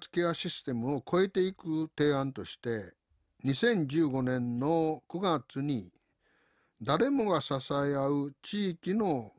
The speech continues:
構築に向けた福祉サービスの実現という、こういうタイトルで、全世代、全対象型地域包括支援体制の構築が、構築が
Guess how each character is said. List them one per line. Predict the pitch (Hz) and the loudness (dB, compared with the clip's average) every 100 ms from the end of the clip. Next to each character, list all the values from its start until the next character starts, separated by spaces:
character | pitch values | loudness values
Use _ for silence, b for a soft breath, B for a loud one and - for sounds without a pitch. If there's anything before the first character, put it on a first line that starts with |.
| _ _ _ _ _ _ _ - | _ _ _ _ _ _ _ 0
構 | 170 180 | 4 4
築 | - 170 175 | 0 -4 0
に | 170 165 | 2 2
向 | 175 | 2
け | - 139 | 0 -2
た | - 143 131 123 _ _ | 0 0 0 -4 _ _
福 | - 170 | -6 -2
祉 | 156 160 | -2 -2
サ | 240 262 | 0 2
ー | |
ビ | 247 | 2
ス | 151 143 | -2 -2
の | 117 | -4
実 | 110 160 - 185 | -4 -8 -8 -4
現 | 190 190 196 | -2 -2 -2
と | 143 | -2
い | 117 | 0
う、 | 113 107 104 _ _ _ | -2 -6 -12 _ _ _
こ | - | -6
う | 120 | -4
い | 117 | -2
う | |
タ | - 165 | 2 2
イ | 143 | 2
ト | 107 | -4
ル | 87 | -10
で、 | - - _ _ b b b b b b | -18 -20 _ _ b b b b b b
全 | 107 180 208 165 | 0 2 2 2
世 | 160 151 | 0 0
代、 | 135 98 - _ _ _ - | -2 -4 -16 _ _ _ -6
全 | 107 214 208 | 0 2 0
対 | - 160 165 | -2 0 0
象 | - 160 156 143 | 0 0 2 0
型 | 143 - 139 131 131 _ _ _ - | -2 -2 -2 -2 -8 _ _ _ -10
地 | - 196 | -2 -2
域 | 185 185 | 0 0
包 | 175 175 | 2 0
括 | 170 | 0
支 | 160 - | -2 0
援 | 170 165 | 0 0
体 | 170 160 147 | -2 -2 -2
制 | - 135 | -2 -2
の | 151 | -2
構 | 139 135 123 | -2 -2 -2
築 | 131 - 123 | -6 -12 -6
が、 | 139 147 - | -4 -6 -4
構 | 151 147 | 2 2
築 | 139 135 135 | 0 -6 -2
が | 151 160 160 | 0 0 -2